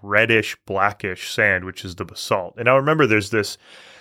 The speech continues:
there's this little isthmus, like, a little peninsula coming off of one of the islands,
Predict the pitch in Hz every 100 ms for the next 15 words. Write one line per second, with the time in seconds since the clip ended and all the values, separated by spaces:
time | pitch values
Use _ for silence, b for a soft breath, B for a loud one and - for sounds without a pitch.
0 | B - 110 120 165 160 151 139 131 110
1 | 92 101 98 113 120 - 120 113 104 95
2 | 117 107 104 101 101 - 110 98 90 -
3 | 101 107 107 98 92 95 90 82 87 -